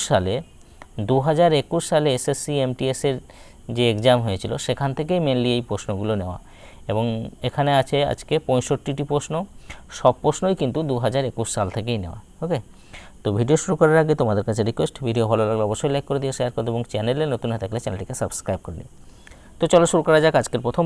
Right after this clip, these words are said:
প্রশ্ন, যে ভারতের সংবিধান গৃহীত হওয়ার স্মরণে আমরা প্রতি বছর কোন দিনটি সংবিধান দিবস হিসাবে উদযাপন করি? সংবিধান দিবস হিসাবে কোন দিনটি উদযাপন করি? এটা করি প্রতি বছর ছাব্বিশে নভেম্বর।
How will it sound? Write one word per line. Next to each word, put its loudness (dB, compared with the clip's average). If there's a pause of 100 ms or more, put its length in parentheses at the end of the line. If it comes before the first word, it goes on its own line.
প্রশ্ন, 0 (300)
যে 6
ভারতের 2 (100)
সংবিধান 0 (140)
গৃহীত -2 (140)
হওয়ার 8 (140)
স্মরণে 4 (720)
আমরা 6 (100)
প্রতি -2 (100)
বছর -2 (140)
কোন 2 (100)
দিনটি -2 (160)
সংবিধান -2
দিবস 2
হিসাবে 0
উদযাপন 0 (100)
করি? -6 (960)
সংবিধান 4 (120)
দিবস 2 (100)
হিসাবে 0 (160)
কোন 6 (140)
দিনটি 2 (100)
উদযাপন 2
করি? -4 (240)
এটা 2
করি 0 (100)
প্রতি -2
বছর 0 (100)
ছাব্বিশে 0
নভেম্বর। -4